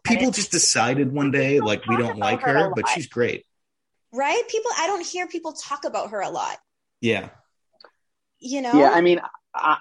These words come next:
Speaker 3: ever since Les Miserables, I was like, "Holy mother of God, she is a powerhouse."
Speaker 2: Yeah.
Speaker 1: She's phenomenal.
Speaker 3: Yeah, and,
Speaker 2: Um,
Speaker 3: and she's one of those, she's one of those actresses, like, especially for this role, like, I could see her, like, holding a notepad and, like, a pen.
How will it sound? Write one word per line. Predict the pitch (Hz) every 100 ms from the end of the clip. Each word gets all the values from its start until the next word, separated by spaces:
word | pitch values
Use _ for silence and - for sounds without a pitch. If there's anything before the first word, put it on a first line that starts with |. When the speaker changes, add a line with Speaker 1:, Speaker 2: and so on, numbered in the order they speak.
| 175
Speaker 3:
ever | 175 202
since | 196 175
Les | 151 147
Miserables, | 139 135 113 113 120 107
I | 113
was | 107 110
like, | 107 -
"Holy | - 131 110 98
mother | 101 110 117 117
of | 107
God, | 113 104 101
she | 110
is | 95
a | 104
powerhouse." | 107 98 95 95 - - _ _ _ _
Speaker 2:
Yeah. | 220 110
Speaker 1:
She's | 269 240 -
phenomenal. | - 214 226 247 226 208 170 - 196 _ _ _ _ _ _ _ _ _ _ _ _ _ _ _ _ _ _ _ - - - -
Speaker 3:
Yeah, | 127
and, | 131 196 -
Speaker 2:
Um, | - 175
Speaker 3:
and | 180
she's | 233 202
one | 220
of |
those, | 202 175
she's | - 190
one | 190
of |
those | 165
actresses, | 143 131 143 156 131
like, | 120
especially | - 143 135
for | 120
this | 117 -
role, | 139 135
like, | 123 110 _ _ _ _ _ -
I | 175
could | 190
see | - - 202
her, | 175 170
like, | 143
holding | - 151 143 139
a | 127
notepad | 117 120 - 143 127 131
and, | 113
like, | 107
a |
pen. | 104 - 117 123 147